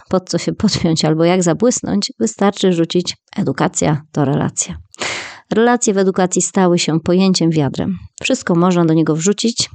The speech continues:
trochę zamieszać i wyciągnąć z niego, co tylko się chce. Ważne, żeby po-, było podlane relacyjnym sosikiem. Ostatnio znalazłam nawet webinar pod tytułem: "Jak relacyjnie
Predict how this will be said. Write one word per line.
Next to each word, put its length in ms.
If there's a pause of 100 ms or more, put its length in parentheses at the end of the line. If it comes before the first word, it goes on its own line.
trochę 280
zamieszać 500
i 40
wyciągnąć 540
z 60
niego, 220
co 120
tylko 240
się 160
chce. 280 (380)
Ważne, 320
żeby 240
po-, 320 (100)
było 300
podlane 500 (100)
relacyjnym 640
sosikiem. 540 (520)
Ostatnio 400
znalazłam 400
nawet 280
webinar 400
pod 140
tytułem: 340
"Jak 160
relacyjnie 720